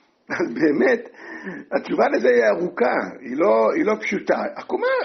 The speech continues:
הפשוטה הראשונית, שאומר המסילת ישרים בעצמו שואל את זה כמובן, ו-, ומקשה על עצמו, הרי חז"ל אמרו שאסור לאדם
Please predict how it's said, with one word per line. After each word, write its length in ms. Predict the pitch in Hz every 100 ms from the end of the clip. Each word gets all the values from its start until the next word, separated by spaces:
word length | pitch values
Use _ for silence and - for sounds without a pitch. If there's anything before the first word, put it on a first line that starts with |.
| -
הפשוטה 880 | 214 202 185 - - 196 175 240 240
הראשונית, 840 | 196 156 - 165 156 214 - - - - - _ _
שאומר 300 | - 135 208
המסילת 260 | 202 180 185
ישרים 160 | 185
בעצמו 300 | 156 - 165
שואל 320 | 156 131 156
את 60 | 143
זה 100 | 120
כמובן, 460 | - 110 101 107 117 120 _ _ _ _ _ _ _ _ 101
ו-, 200 | 107 101 -
ומקשה 360 | 110 107 104 151
על 140 | 143 -
עצמו, 160 | 175
הרי 180 | 143 131
חז"ל 320 | - 110 156 127
אמרו 340 | 143 147 - - - - - _ -
שאסור 460 | 131 113 - 208
לאדם 440 | 165 117 165 143